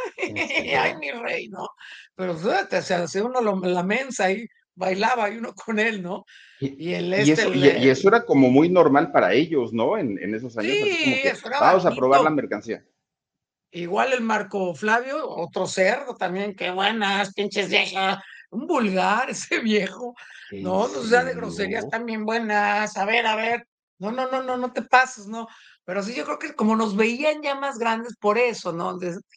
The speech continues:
Speaker 2: esta no, esta no jala, esta no, no, esta no, nos va a denunciar, <laughs> nos va, no sé, nos va a acusar, nos va a quemar,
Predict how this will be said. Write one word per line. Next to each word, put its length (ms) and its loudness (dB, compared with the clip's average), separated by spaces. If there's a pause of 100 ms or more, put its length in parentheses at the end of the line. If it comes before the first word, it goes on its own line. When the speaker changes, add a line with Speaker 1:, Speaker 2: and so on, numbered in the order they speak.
(100)
Speaker 2:
esta 360 -6
no, 420 -10 (640)
esta 260 -4
no 140 0
jala, 440 0
esta 280 -6
no, 240 -4
no, 220 -2
esta 220 -4
no, 260 0
nos 200 2
va 100 6
a 60 2
denunciar, 460 -6 (100)
<laughs> 120 -12
nos 120 -6
va, 120 -4
no 160 -6
sé, 180 -4 (340)
nos 180 -4
va 60 4
a 40 0
acusar, 440 0
nos 160 -8
va 80 2
a 80 -4
quemar, 460 0